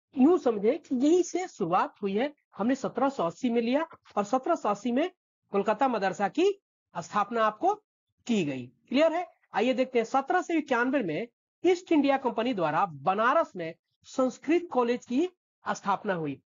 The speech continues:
जो कालांतर में बाद में जाके बहुत बड़े, अ, शैक्षणिक संस्थान में बदल गया। बस इसको याद रखिए कि सत्रह सौ इक्यानवे में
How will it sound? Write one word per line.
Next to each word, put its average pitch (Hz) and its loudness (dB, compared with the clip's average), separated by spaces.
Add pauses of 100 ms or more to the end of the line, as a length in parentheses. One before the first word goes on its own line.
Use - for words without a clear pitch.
(100)
जो 165 0
कालांतर 202 -2
में 302 0 (560)
बाद 185 0
में 208 -6
जाके 214 -2 (120)
बहुत 180 0
बड़े, 220 0 (960)
अ, 185 -8
शैक्षणिक 202 -2
संस्थान 180 -2
में 175 0
बदल 156 -2
गया। 127 -10 (280)
बस 262 0
इसको 294 0
याद 269 2
रखिए 254 -2
कि 294 -2
सत्रह 277 -2
सौ - -4
इक्यानवे 226 0
में 311 -2